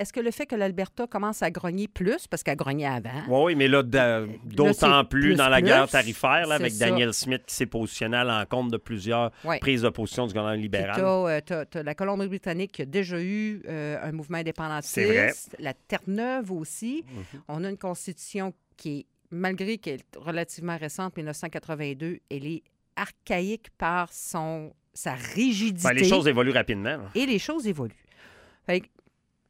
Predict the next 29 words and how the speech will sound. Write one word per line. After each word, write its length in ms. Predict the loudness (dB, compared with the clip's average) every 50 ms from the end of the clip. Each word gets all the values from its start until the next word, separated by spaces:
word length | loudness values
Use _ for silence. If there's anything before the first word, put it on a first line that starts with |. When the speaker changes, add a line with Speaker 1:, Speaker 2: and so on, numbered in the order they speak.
| _ _ _ _
Speaker 1:
est-ce 200 | -6 -6 -6 -4
qu'il 100 | -2 -4
y 20 | -4
a 20 |
une 60 | -2
possibilité 680 | -2 -4 -4 -4 -6 -8 -8 -10 -10 -10 -8 -6 -6 -4
pour 100 | -4 -4
le 60 | -4
mouvement 240 | -4 -4 -4 -4 -4
indépendantiste 920 | -4 -4 -4 -4 -4 -6 -6 -6 -6 -6 -6 -8 -8 -6 -6 -6 -6 -4
de 60 | -4 -4
renaître, 800 | -4 -4 -4 -4 -2 -2 -2 -2 -4 -8 -10 -12 -10 -8 -4
euh, 160 | -2 -2 -2 -2
encore 360 | -2 -4 -6 -4 -6 -6 -6
plus 200 | -8 -8 -10 -10
fort ? 460 | -8 -4 -2 -2 0 0 -2 -4 -6
Parce 180 | -8 -8 -10 -10
qu'il 320 | -8 -10 -8 -8 -6 -4
demeure 300 | -4 -2 -2 0 -2 -2
toujours 300 | -2 -6 -8 -8 -8 -8
trente-cinq, 500 | -8 -8 -8 -8 -8 -8 -8 -8 -8 -8
quarante 300 | -10 -10 -8 -8 -8 -10
pour 140 | -8 -8 -6
cent, 140 | -4 -4 -4
Speaker 2:
Mhm. 100 | -4 -4
Speaker 1:
trente-cinq, 380 | -6 -10 -12 -12 -10 -12 -12
quarante 280 | -10 -10 -10 -10 -10 -12
pour 180 | -12 -16 -16 -14
cent. 260 | -12 -10 -10 -10